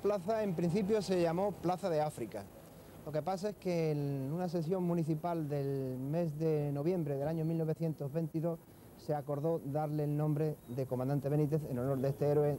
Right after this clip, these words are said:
del que hemos hablado, el heroico defensor de Iqueriben. Y no solo fue este el homenaje que recibió Benítez de, de los españoles, sino que en su ciudad natal, en Málaga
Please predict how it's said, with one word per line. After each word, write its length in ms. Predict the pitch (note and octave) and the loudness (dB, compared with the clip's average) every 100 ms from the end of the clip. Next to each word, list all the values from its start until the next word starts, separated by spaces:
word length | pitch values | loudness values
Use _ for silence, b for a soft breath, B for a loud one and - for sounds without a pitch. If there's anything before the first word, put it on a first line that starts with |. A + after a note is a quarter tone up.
| A#2+ | -2
del 160 | B2 | -4
que 60 | C3 | 0
hemos 180 | C3 B2 | 0 0
hablado, 320 | C3 D#3+ B2 - - | 0 0 -2 -8 -6
el 120 | B2 | 0
heroico 280 | C3 C#3+ D3 | 2 2 2
defensor 420 | C#3+ C#3+ C3 C#3+ | 0 0 0 0
de 60 | C3+ | 0
Iqueriben. 360 | C#3 E3 C#3+ A#2 B B B B B B - | 2 2 2 0 B B B B B B 0
Y 60 | F3 | 2
no 120 | G#3 | 4
solo 220 | A#3 A3+ | 4 2
fue 160 | F#3 G3+ | 4 4
este 160 | F#3 | 4
el 80 | F#3+ | 4
homenaje 420 | F3 E3+ F3+ F#3 | 4 4 2 0
que 240 | D#3+ E3 D3 | 4 4 4
recibió 380 | C#3 D3+ E3+ D#3+ | 4 4 6 6
Benítez 360 | F3+ F#3 E3 | 4 4 2
de, 280 | C#3+ C#3+ B2+ | 4 2 0
de 160 | A#2+ C3 | 0 0
los 140 | C3 | 2
españoles, 480 | C#3 D3+ F#3+ F#3 B2+ - - - - | 0 2 4 4 2 -4 -14 -14 -10
sino 240 | - C#3+ C#3 | -2 0 2
que 80 | C#3 | 0
en 100 | C3 | 0
su 120 | C3+ | 2
ciudad 240 | D3+ F#3+ | 4 4
natal, 360 | G3 F#3+ G#3 F3+ | 2 2 0 -2
en 100 | B2+ | 0
Málaga 360 | D#3+ F3+ E3 | 0 2 0